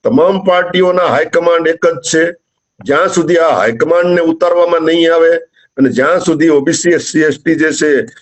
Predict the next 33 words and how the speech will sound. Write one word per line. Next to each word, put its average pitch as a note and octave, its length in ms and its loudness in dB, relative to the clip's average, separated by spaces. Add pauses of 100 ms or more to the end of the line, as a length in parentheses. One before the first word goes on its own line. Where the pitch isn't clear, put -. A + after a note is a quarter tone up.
(160)
એ C#3 120 2
હાઈકમાન્ડ D#3+ 680 0
પદ E3 180 0
પર D#3 220 -2
જે D3 160 0
છે C#3+ 140 -2
ત્યાં C#3+ 200 -2
કબજો D3 380 0
નહીં D#3+ 180 -2
કરે, C3 280 0 (360)
ત્યાં E3 240 0
સુધી D#3 520 0 (340)
આવા D#3+ 300 2
જે D#3 140 -2
બિલ D#3+ 400 0
જે D#3 220 0
છે C#3+ 400 0 (360)
એ D#3 60 -2
આવતા C#3 400 0
રહેશે, C#3 580 0 (200)
પરંતુ D#3+ 600 0
એની D3+ 300 0
અમલવારી D#3 580 0
જે C#3 200 2
છે B2+ 480 -2 (180)
એ C#3+ 240 0
જેવી C3 320 -2
રીતે E3 500 0 (280)
સત્યોતેર F#3 680 -2
વર્ષથી E3 440 -2
થતી E3+ 380 -2
આવી E3+ 240 2
છે A#2 320 -2